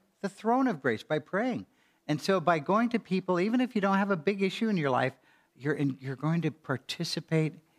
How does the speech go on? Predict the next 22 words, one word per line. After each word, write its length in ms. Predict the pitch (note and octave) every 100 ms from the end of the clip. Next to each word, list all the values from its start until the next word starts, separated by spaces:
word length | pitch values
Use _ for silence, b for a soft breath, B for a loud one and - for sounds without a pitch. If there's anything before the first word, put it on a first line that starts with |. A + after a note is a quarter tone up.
| b b _ B2+
in 60 | A#2+
the 100 | A2
gaining 460 | B2 C3+ D3 C#3
of 120 | A#2+
God's 260 | G#2+ A2 A2+
grace 360 | - A2+ G#2 -
in 80 | G#2+
your 120 | G#2
life. 220 | G#2 -
So 180 | - C#3+
I 0 |
want 140 | F3
to 60 | G3+
encourage 380 | - F3+ G3 E3+
you 60 |
to 80 | C3+
take 260 | A2+ D3+ C#3
advantage 460 | A#2+ C3+ D3+ C#3
of 80 | C#3+
that 180 | B2+ G2
prayer 220 | D3+ D3
time. 300 | D3 D#3 D#3